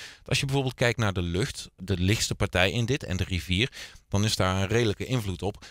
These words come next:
Maar je ziet dat de bebossing ook gewoon redelijk grijs is. Dus ga ik nou iets doen in dit kanaal, dan heeft dat ook gewoon invloed daarop.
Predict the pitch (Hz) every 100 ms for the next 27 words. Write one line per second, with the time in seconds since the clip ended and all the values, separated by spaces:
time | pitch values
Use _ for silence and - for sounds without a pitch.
0 | - - 110 113 147 - 123 117 - 113
1 | 104 113 101 143 - 98 - 156 139 113
2 | 92 92 - 135 165 117 107 - 123 101
3 | 92 85 101 - 107 107 - 127 139 127
4 | 113 110 147 135 113 120 - 104 131 95
5 | 104 110 104 101 120 - 95 123 - 104
6 | 92 107 101 90 80 - 87 87 73 73
7 | -